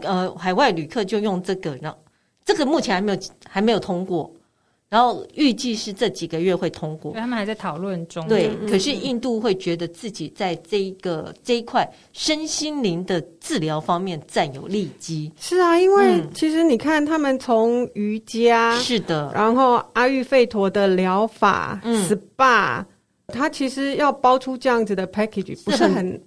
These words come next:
Speaker 3: 对，
Speaker 1: 对啊。
Speaker 3: 不是很难的事情。
Speaker 1: 的确是，
Speaker 3: 对。
Speaker 1: 而且他们要推的，呃，slogan 是 Heal in India，
Speaker 3: 嗯，
Speaker 1: 就是在印度得到疗愈。
Speaker 3: 嗯，嗯，嗯，嗯。
Speaker 1: 好，我讲一下阿育吠陀这件事。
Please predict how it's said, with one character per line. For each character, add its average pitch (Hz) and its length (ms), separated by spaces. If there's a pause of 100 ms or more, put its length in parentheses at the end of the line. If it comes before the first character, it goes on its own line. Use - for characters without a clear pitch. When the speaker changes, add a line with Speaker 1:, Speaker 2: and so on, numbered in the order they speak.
(100)
Speaker 3:
对， 269 100
Speaker 1:
对 359 100
啊。 - 20
Speaker 3:
不 349 60
是 330 180
很 202 120
难 185 180
的 208 140
事 233 200
情。 190 340
Speaker 1:
的 254 140
确 311 220
是， 269 160
Speaker 3:
对。 240 200
Speaker 1:
而 233 160
且 269 160
他 240 140
们 220 180
要 220 280
推 233 420
的， 185 180 (240)
呃， 156 260 (300)
slogan 214 480
是 202 140
Heal 233 460
in 190 220
India， 190 520 (180)
Speaker 3:
嗯， 254 420
Speaker 1:
就 226 120
是 226 100
在 220 200
印 208 300
度 202 220
得 170 240
到 156 540
疗 170 280
愈。 190 360
Speaker 3:
嗯， 220 240 (100)
嗯， 196 160 (100)
嗯， - 200
嗯。 202 80 (180)
Speaker 1:
好， 202 300
我 285 160
讲 254 280
一 254 40
下 269 120
阿 226 200
育 240 120
吠 196 200
陀 151 160
这 160 80
件 156 180
事。 165 100